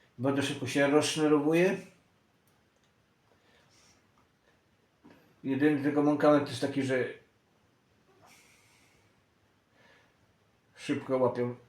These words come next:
jakieś drzazgi, gliwy i tak dalej, nie? Ale to tam pomijając. Komfort jest ważniejszy niż takie pierdóły, nie?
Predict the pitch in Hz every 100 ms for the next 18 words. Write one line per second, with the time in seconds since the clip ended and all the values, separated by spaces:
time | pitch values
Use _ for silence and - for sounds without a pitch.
0 | - 123 123 117 135 135 120 120 127 -
1 | - - 123 139 127 123 123 113 110 107
2 | 101 101 120 139 123 - _ _ - 120
3 | 120 117 110 113 107 113 127 117 107 101
4 | - - _ _ _ _ _ _ _ _
5 | _ _ - - - 143 - 139 147 135
6 | 139 135 139 - 131 123 127 120 120 123
7 | 110 117 107 127